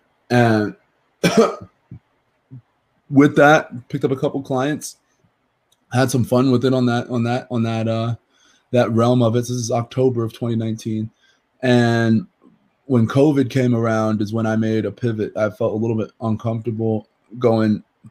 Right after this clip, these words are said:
too hard on outreach with a lot of the small businesses because everyone was in shock,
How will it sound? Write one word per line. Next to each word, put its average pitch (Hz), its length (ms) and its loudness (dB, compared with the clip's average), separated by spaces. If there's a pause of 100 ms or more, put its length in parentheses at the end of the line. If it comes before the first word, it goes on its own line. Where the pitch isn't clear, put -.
(120)
too 131 260 0
hard 117 300 2
on 110 100 -2
outreach 107 500 -2
with 101 120 -8
a 104 40 -4
lot 104 180 -2
of 98 100 -8
the 101 80 -6
small 104 260 -4
businesses 107 720 -2
because 104 280 -4
everyone 104 300 -2
was 98 160 -4
in 98 100 -2
shock, 110 520 0